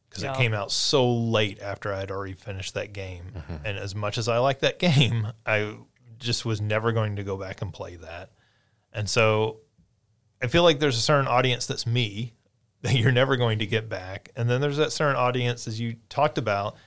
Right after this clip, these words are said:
Speaker 1: that is looking for something entirely different out of a <laughs> D L C.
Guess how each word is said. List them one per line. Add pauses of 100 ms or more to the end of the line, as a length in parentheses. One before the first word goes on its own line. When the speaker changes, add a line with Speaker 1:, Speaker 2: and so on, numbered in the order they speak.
(260)
Speaker 1:
that
is
looking
for
something
entirely
different
out
of
a
<laughs>
D
L
C.